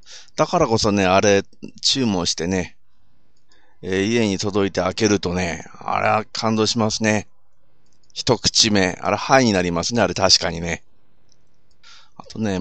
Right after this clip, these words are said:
マクドナルドでね、照り焼きバーガーを三つお持ち帰りで買ってきて、それを家で一気に食ったことありましたね。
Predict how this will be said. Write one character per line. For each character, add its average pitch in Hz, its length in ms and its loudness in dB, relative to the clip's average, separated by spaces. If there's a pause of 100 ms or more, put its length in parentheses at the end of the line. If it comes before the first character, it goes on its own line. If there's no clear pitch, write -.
(160)
マ 104 220 0
ク 156 100 -10
ド 180 120 2
ナ 175 140 0
ル 156 100 -4
ド 104 120 2
で 92 120 -2
ね、 95 300 -4
照 120 160 -6
り 143 100 -2
焼 165 280 0
き 156 40 -6
バ 160 220 0
ー - 20 -4
ガ 107 200 4
ー - 20 4
を 87 140 0 (420)
三 123 160 2
つ - 540 2
お 113 100 0
持 143 160 2
ち - 140 0
帰 139 220 4
り 131 80 -2
で 131 140 2
買 131 180 -4
っ - 20 -20
て - 140 -8
き - 100 -4
て、 92 240 2
そ 117 140 -2
れ 120 120 0
を 113 100 2
家 117 280 -2
で 92 120 0
一 110 200 -10
気 - 180 -12
に 92 80 -2
食 - 100 -10
っ - 20 -10
た 92 100 -4
こ 87 80 -6
と 85 80 -2
あ - 20 -2
り 85 100 -4
ま 85 100 -4
し - 60 0
た 82 100 -6
ね。 85 320 -2